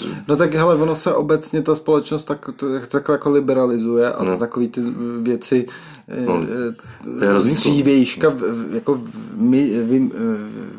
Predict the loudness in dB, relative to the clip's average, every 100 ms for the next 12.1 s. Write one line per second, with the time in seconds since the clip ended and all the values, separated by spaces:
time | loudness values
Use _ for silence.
0 | -6 -4 -4 -4 -6 -4 0 0 0 0
1 | 0 0 -4 -8 -12 -18 -18 -4 0 0
2 | -2 -4 0 2 0 0 2 0 -4 -20
3 | _ -8 -4 -2 -2 -2 -4 -6 -10 -10
4 | -8 -2 2 2 0 -4 -8 -4 -2 -2
5 | 0 2 4 2 -4 -8 -6 -6 -6 -4
6 | 0 0 -2 -2 -2 0 0 0 -2 0
7 | 0 -2 -2 2 6 6 4 2 -8 -20
8 | -4 0 0 2 2 2 2 -2 -2 -4
9 | -2 -2 0 4 4 4 4 2 0 -4
10 | -6 -8 -6 -2 0 -2 -4 -12 -18 -4
11 | -2 -2 -4 -6 -4 -2 -2 0 0 -4
12 | -10